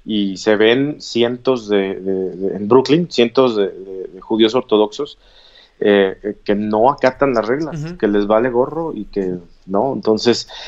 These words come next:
Speaker 1: grupos así, no, no estoy diciéndolo nada más para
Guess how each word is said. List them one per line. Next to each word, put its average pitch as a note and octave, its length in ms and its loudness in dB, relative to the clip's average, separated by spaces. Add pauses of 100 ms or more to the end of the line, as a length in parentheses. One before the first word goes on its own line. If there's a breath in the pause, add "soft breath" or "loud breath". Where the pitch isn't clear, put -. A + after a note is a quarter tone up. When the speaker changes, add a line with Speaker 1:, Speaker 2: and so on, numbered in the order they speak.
(120 loud breath)
Speaker 1:
grupos F3+ 760 2
así, - 460 -4
no, B2 180 0
no A#2+ 160 -4
estoy B2 240 0
diciéndolo G#2+ 480 -2
nada F#2+ 220 -2
más G2 160 -4
para - 60 -6